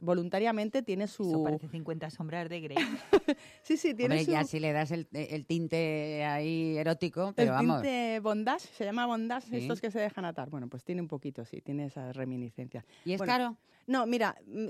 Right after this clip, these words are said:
Speaker 1: casi todas las salas de Madrid
Speaker 3: ¿Por qué me miras así?
Speaker 2: Porque me ha hecho gracia cómo has saltado. Estábamos con las reminiscencias eróticas y tú has saltado así.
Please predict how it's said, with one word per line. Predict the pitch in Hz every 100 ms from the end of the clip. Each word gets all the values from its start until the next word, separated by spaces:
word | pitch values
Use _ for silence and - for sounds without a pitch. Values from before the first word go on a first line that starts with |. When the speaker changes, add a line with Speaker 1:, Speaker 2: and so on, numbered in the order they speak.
| -
Speaker 1:
casi | 233 -
todas | 208 262 294 311
las | 294 -
salas | 277 269 247 233
de | 226 214
Madrid | 208 196 202 240
Speaker 3:
¿Por | 190
qué | -
me | 143 147
miras | 147 139 143
así? | 147 -
Speaker 2:
Porque | 196 254
me | 240
ha | 247
hecho | 262
gracia | 247 247 285
cómo | 247 247
has | 240
saltado. | 226 190 196 220 214
Estábamos | 196 208 247 269
con | 269
las | 247
reminiscencias | 247 233 226 226 233 233 220
eróticas | 214 233 226 233
y |
tú | 196
has | 190
saltado | 220 208 214
así. | 208